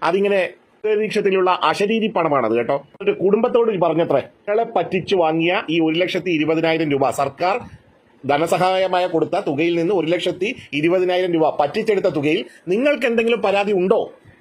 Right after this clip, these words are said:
ഉണ്ടെങ്കിൽ നിങ്ങൾക്ക് പോലീസിൽ കൊടുക്കാം കേട്ടോ." വല്ലാത്ത ഔദാര്യമായി പോയി എം എൽ എ. അപ്പൊ എം എൽ എക്ക് യാതൊരു പരാതിയും അതിനകത്തില്ല കേട്ടോ. കോൺഗ്രസ്സുകാരൻ പറ്റിച്ച ഈ പാവപ്പെട്ട കുടുംബത്തിന്റെ കയ്യിൽ നിന്നും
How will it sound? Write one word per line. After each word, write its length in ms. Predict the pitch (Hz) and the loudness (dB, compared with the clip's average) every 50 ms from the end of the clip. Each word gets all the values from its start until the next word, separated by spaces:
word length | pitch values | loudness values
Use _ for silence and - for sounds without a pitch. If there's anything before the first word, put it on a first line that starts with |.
| _ - | _ -4
ഉണ്ടെങ്കിൽ 380 | 143 170 208 254 247 262 302 302 | -2 0 0 0 0 0 -2 0
നിങ്ങൾക്ക് 280 | 285 262 262 269 262 | 0 0 -2 -2 -2
പോലീസിൽ 380 | 285 226 220 220 254 247 277 254 | 0 0 0 0 0 -2 -2 -2
കൊടുക്കാം 300 | 240 220 214 254 247 226 | -2 0 0 0 0 -2
കേട്ടോ." 360 | 214 202 240 226 180 - - - - _ _ _ _ _ _ _ _ - | 0 0 0 0 0 -2 -6 -12 -20 _ _ _ _ _ _ _ _ -4
വല്ലാത്ത 420 | 190 185 175 175 202 208 208 - | -2 0 0 2 0 0 2 2
ഔദാര്യമായി 580 | 214 190 185 180 214 220 208 202 208 202 190 185 | 2 2 2 2 2 0 2 2 0 0 0 0
പോയി 180 | 170 185 180 175 | 0 0 0 0
എം 160 | 170 165 170 | 0 0 0
എൽ 120 | 165 156 | 0 -2
എ. 220 | 147 - - _ _ _ _ _ _ 147 | -2 -6 -10 _ _ _ _ _ _ -8
അപ്പൊ 180 | 156 160 196 | -2 0 2
എം 200 | 180 170 165 175 | 2 2 2 2
എൽ 120 | 190 190 196 | 2 2 0
എക്ക് 280 | 190 175 185 185 160 | 0 0 0 0 2
യാതൊരു 680 | 160 156 160 165 170 180 185 185 196 190 202 190 185 156 - | 2 2 2 2 0 0 0 0 0 0 0 0 0 -2 0
പരാതിയും 440 | 156 151 160 180 196 196 202 202 185 | 0 2 2 2 0 0 0 0 0
അതിനകത്തില്ല 380 | 156 151 151 143 147 139 131 131 | 0 0 0 -2 0 0 0 0
കേട്ടോ. 220 | 127 127 156 180 113 - | 0 0 0 0 -2 -2
കോൺഗ്രസ്സുകാരൻ 640 | 175 180 190 202 208 196 208 190 190 185 190 208 202 - | -2 -2 0 -2 -2 0 0 0 0 0 -2 -4 -2 -4
പറ്റിച്ച 380 | 165 156 156 190 202 175 - 196 | -4 -4 -2 -4 -6 -2 0 0
ഈ 140 | 175 180 | 0 0
പാവപ്പെട്ട 460 | 170 165 156 165 180 180 180 - - 214 | 0 0 0 0 0 0 -2 -2 -4 -2
കുടുംബത്തിന്റെ 580 | 175 165 165 165 170 185 180 190 175 180 185 | -2 0 0 0 0 0 0 0 -2 0 0
കയ്യിൽ 260 | 160 160 156 160 160 | 0 0 0 0 0
നിന്നും 280 | 165 160 160 175 214 | 0 0 0 -2 -2